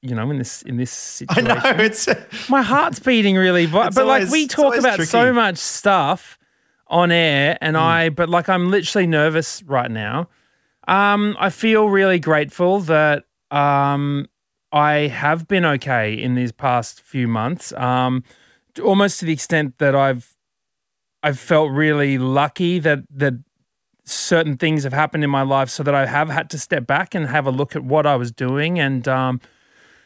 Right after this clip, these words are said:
Speaker 1: I really do feel almost embarrassed about how work-focused I was before, um, you know, all this happened, and, and how willing I was to be away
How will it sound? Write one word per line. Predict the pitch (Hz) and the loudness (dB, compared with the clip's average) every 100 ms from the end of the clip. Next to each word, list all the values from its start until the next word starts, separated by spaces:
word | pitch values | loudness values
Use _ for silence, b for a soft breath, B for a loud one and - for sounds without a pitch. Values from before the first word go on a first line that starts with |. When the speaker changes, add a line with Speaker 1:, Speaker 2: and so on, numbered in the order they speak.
| b | b
Speaker 1:
I | 185 | 0
really | 190 247 247 | 2 2 2
do | 190 180 | 0 -2
feel | - 180 170 | -2 2 4
almost | 165 160 147 127 | 4 2 0 0
embarrassed | 139 120 135 143 143 - | -2 0 2 0 -2 -6
about | 127 139 120 | 0 0 0
how | 123 139 131 131 127 - _ _ _ _ _ _ _ _ _ _ _ | -2 0 2 2 0 -4 _ _ _ _ _ _ _ _ _ _ _
work-focused | 131 135 151 156 - 156 143 143 - | -4 2 2 2 0 0 0 -6 -2
I | 147 | 0
was | 135 139 135 135 120 _ _ _ _ - | 2 2 2 0 -6 _ _ _ _ -8
before, | 135 - - 151 147 147 143 147 _ _ _ _ | -8 -8 -2 2 2 4 2 0 _ _ _ _
um, | 139 135 131 127 127 131 - _ _ - | -2 0 0 0 -2 -4 -8 _ _ -4
you | 156 | 0
know, | 143 | 2
all | 143 | 2
this | 131 | 0
happened, | 175 175 160 | -2 -2 -2
and, | 143 151 | -2 -2
and | 151 | -2
how | 208 214 | -2 -2
willing | 175 202 220 214 | 0 0 2 2
I | 170 | 2
was | 156 151 151 151 | 2 2 2 -2
to | - 143 | -8 -6
be | 151 143 | -2 -2
away | 127 123 127 135 160 | -2 -2 -2 -2 -6